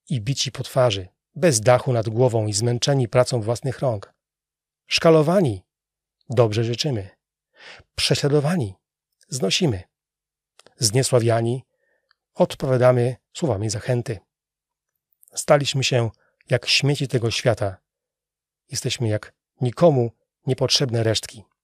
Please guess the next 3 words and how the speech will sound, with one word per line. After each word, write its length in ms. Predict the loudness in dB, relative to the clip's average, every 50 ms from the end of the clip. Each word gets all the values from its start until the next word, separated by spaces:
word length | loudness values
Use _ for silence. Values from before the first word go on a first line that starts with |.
| _ _ _ _ _ _ _ _ _ _ _ _ _ _ _ _ _ _ _ _ _ _ _ _ _ _ _ _ _ _ _ _ _ _ -6
Przygniata 500 | 0 0 2 4 4 2 2 0 -6 -6 -8 _ _ _ -20 -20 -20 -20 -20 -20 _ _ _ _ -6
ten 160 | -4 -2 0
obraz 420 | 0 0 -2 -4 -6 -6 -10 -12